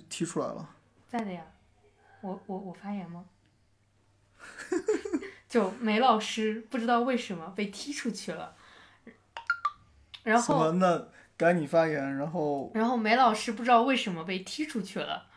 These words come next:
Speaker 2: 就，这就略显尴尬。然后，呃，就是赵本山当时发，就他徒弟和他有一张自拍嘛，然后他，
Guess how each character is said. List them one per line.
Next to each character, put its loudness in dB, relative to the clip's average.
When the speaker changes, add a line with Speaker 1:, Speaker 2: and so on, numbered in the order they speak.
Speaker 2:
就， -2
这 -4
就 4
略 4
显 -4
尴 0
尬。 -2
然 -2
后， -2
呃， -2
就 -8
是 -6
赵 2
本 0
山 -2
当 2
时 -6
发， 0
就 -6
他 0
徒 -8
弟 0
和 -8
他 0
有 -2
一 -8
张 -2
自 -10
拍 -4
嘛， -6
然 0
后 0
他， 4